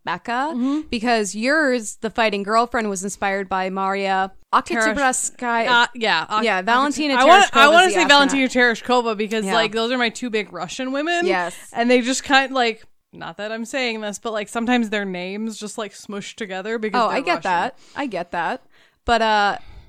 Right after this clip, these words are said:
Speaker 1: I,
Speaker 2: like I wanna
Speaker 1: I
Speaker 2: add
Speaker 1: was
Speaker 2: an extra
Speaker 1: writing
Speaker 2: L
Speaker 1: her
Speaker 2: on my
Speaker 1: name.
Speaker 2: friend's name because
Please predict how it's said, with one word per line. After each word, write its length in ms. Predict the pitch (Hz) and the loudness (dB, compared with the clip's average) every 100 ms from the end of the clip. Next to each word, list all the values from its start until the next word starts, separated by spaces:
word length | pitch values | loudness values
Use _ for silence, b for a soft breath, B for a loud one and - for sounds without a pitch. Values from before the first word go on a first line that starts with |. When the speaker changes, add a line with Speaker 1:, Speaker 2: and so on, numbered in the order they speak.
| b | b
Speaker 1:
I, 220 | 214 220 226 | 4 4 4
Speaker 2:
like 140 | 240 | 2
I 80 | 247 | 0
wanna 220 | 226 214 | -2 -4
Speaker 1:
I 20 | |
Speaker 2:
add 220 | - 208 240 | 0 2 4
Speaker 1:
was 100 | 226 | 2
Speaker 2:
an 60 | 220 | 2
extra 160 | 233 254 | 4 4
Speaker 1:
writing 140 | - | 2
Speaker 2:
L 100 | 190 202 | 0 0
Speaker 1:
her 60 | |
Speaker 2:
on 140 | - 196 | 0 0
my 120 | 180 | -2
Speaker 1:
name. 120 | 175 | -4
Speaker 2:
friend's 380 | 175 180 190 190 | -4 -4 -6 -8
name 320 | 208 208 220 | -8 -6 -6
because 380 | 208 185 175 175 | -8 -8 -10 -12